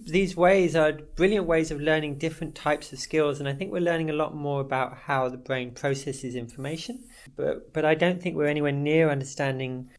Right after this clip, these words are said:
all of the types of information that we do process. These kind of projects are like little experimentations into that. But yeah, when, if you can ask about empathy is a really good point. It's like, where, where does empathy come from? What is empathy? How would we define it?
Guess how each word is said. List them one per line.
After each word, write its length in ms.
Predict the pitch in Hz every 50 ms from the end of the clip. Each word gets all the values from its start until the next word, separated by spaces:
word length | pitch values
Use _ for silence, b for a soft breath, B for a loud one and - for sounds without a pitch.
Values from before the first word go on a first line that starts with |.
| B
all 320 | - 143 147 151 156 147 147
of 180 | 135 135 -
the 380 | - 127 123 123 123 127 123 123
types 440 | - - - 285 311 320 311 - -
of 80 | 143 135
information 580 | 135 131 127 - 139 131 131 127 131 - 139
that 100 | 131 127
we 120 | 131 139 143
do 180 | 139 160 170
process. 760 | 165 165 - 123 117 113 - - 113 117 110 - - - - -
These 280 | 156 180 202 202 208
kind 200 | - - 226 254
of 80 | - 254
projects 400 | - 220 220 220 220 - - -
are 60 | 170
like 180 | 156 147 147 151
little 220 | 156 165 165 156
experimentations 840 | 151 147 - - 165 151 143 143 135 139 143 151 143 143 156 135 127
into 200 | 143 143 139 - -
that. 180 | 113 - -
But 80 | 139 156
yeah, 160 | 185 190 170
when, 280 | 139 139 160 180 180 180
if 160 | 170 160 -
you 120 | 185 165
can 100 | 156 170
ask 220 | 175 196 254 247 -
about 180 | 147 135 135
empathy 320 | 151 160 160 156 - 165 143
is 120 | 131 131
a 40 | 131
really 160 | 127 135 131
good 220 | 127 139 143 143
point. 240 | - - 240 226 -
It's 100 | - -
like, 140 | 131 127 -
where, 260 | 123 123 127 127 - -
where 180 | 139 139 139 139
does 180 | 151 170 180
empathy 320 | 226 208 - - - - 131
come 200 | - 131 117 113
from? 200 | - - 110 110
What 180 | 127 143 143 -
is 180 | 139 156 165 156
empathy? 360 | 147 123 117 - - - 120
How 200 | 110 127 131 139
would 160 | 143 143 147
we 120 | 143 143 139
define 420 | 135 123 - - 156 165 170 147
it? 140 | 127 117 -